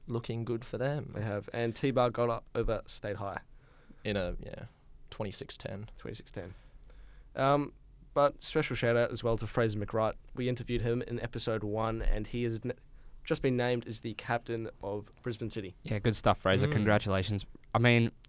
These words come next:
Speaker 3: again, is it our influence?
Speaker 1: Could be.
Speaker 2: I think so.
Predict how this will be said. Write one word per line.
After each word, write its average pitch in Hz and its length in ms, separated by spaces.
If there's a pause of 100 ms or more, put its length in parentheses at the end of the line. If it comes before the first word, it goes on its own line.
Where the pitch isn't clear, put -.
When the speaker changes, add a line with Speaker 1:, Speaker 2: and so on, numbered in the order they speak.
Speaker 3:
again, 107 420 (480)
is 120 140
it 139 160
our 131 220
influence? 113 560 (1080)
Speaker 1:
Could 185 140
be. 208 280
Speaker 2:
I 147 100
think 107 180
so. 147 240